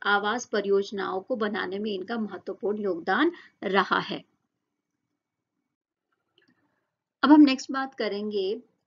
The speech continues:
यूक्रेनी राइट्स ग्रुप है जिसका नाम है ट्रूथ हाउंडर्स,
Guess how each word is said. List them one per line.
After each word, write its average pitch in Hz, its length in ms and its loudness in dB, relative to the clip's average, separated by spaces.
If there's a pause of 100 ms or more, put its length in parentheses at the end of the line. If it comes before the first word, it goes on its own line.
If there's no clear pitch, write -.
(100)
यूक्रेनी 233 720 -4
राइट्स 196 420 -6
ग्रुप 196 340 -10
है 233 160 -12
जिसका 220 380 -12
नाम 196 380 -10
है 226 140 -14
ट्रूथ 254 360 -10
हाउंडर्स, 175 720 -12